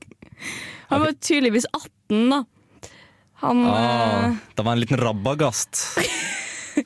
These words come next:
Speaker 1: Oi, oi, oi.
Speaker 2: Tydeligvis.
Speaker 1: Ungdommen nå til dags, jeg har aldri hva de finner på.
Speaker 2: <laughs>
Speaker 1: Men, men nå, nå irriterer det meg mer og mer at de ikke spesifiserer hvilken pyntegjenstand det er.
Speaker 2: Ja, jeg har så lyst til å vite hva faen han knust for noe!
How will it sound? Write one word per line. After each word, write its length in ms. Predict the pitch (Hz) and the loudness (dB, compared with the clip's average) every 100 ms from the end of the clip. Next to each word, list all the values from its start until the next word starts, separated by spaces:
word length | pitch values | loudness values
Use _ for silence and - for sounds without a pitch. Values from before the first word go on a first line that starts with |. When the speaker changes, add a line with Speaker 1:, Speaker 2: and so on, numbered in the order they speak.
| _ | _
Speaker 1:
Oi, 120 | - 113 104 95 | 0 2 2 2
oi, 120 | 92 | 2
oi. 160 | 95 95 98 | 2 0 -4
Speaker 2:
Tydeligvis. 760 | - 262 262 262 285 294 330 - - | -2 2 2 2 2 4 2 -2 -4
Speaker 1:
Ungdommen 520 | - 113 123 143 120 | 0 2 4 2 2
nå 140 | 101 110 | 2 0
til 180 | - - | -2 -4
dags, 160 | 104 | -4
jeg 80 | 95 | -2
har 140 | 98 | 0
aldri 240 | 107 113 117 | 2 2 0
hva 100 | 104 | 0
de 80 | 98 | 0
finner 240 | 90 87 | -2 -2
på. 140 | 95 - _ - 101 - - | -4 -8 _ -2 -2 -2 -6
Speaker 2:
<laughs> 640 | - - 302 - 339 - | -2 -2 0 -2 -2 -2
Speaker 1:
Men, 180 | 117 117 | -2 2
men 80 | 131 | 4
nå, 140 | 156 147 | 4 4
nå 140 | 151 | 4
irriterer 380 | 131 107 120 113 | 2 2 2 2
det 60 | 101 | 2
meg 80 | 98 | 2
mer 260 | 98 101 92 | 2 2 0
og 60 | 87 | 0
mer 240 | 87 80 - - | 0 -2 -4 -6
at 140 | 98 - | -6 -4
de 160 | - 85 | -2 0
ikke 220 | - 101 | 0 -2
spesifiserer 600 | - 92 98 87 101 87 85 | -2 -2 -2 -2 0 0 0
hvilken 240 | - 90 | -2 -2
pyntegjenstand 640 | 85 82 87 85 - 92 | -2 -2 0 -2 -2 -4
det 60 | 90 | -2
er. 80 | 98 320 | 0 2
Speaker 2:
Ja, 100 | 392 | 4
jeg 140 | 403 | 4
har 140 | 453 415 | 2 2
så 80 | 453 | 2
lyst 140 | 440 | 2
til 80 | 392 | 0
å 60 | 440 | 0
vite 220 | 440 311 | 2 2
hva 80 | 381 | 2
faen 300 | 440 370 262 | 2 4 4
han 80 | 359 | 4
knust 380 | 359 381 - - | 4 2 0 -4
for 140 | 466 | 0
noe! 240 | 480 494 | 2 4